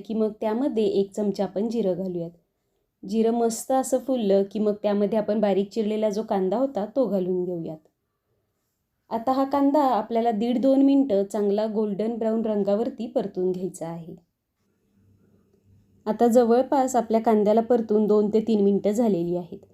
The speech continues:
आणि कांद्याचा रंग देखील मस्त असा बदललेला आहे. आता कांद्याचा रंग हलकासा बदलला की मग यामध्ये आपण एक ते दीड चमचा बेसन पीठ घालून घेणार आहोत.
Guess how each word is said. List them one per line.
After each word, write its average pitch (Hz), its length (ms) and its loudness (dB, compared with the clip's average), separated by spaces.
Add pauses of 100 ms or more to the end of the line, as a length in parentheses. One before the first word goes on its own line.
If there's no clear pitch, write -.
(300)
आणि 202 200 2
कांद्याचा 208 540 2
रंग 220 240 4
देखील 226 420 2
मस्त 208 420 2
असा 208 260 0
बदललेला 175 540 0
आहे. 165 280 -10 (1500)
आता 208 180 2
कांद्याचा 247 540 4
रंग 285 220 4
हलकासा 233 480 2
बदलला 254 460 2
की 208 180 -2
मग 226 200 2
यामध्ये 226 440 2
आपण 214 360 2
एक 214 320 0
ते 240 80 2
दीड 220 220 2
चमचा 226 500 2
बेसन 202 340 0
पीठ 190 200 0
घालून 180 320 0
घेणार 175 300 -4
आहोत. 180 220 -10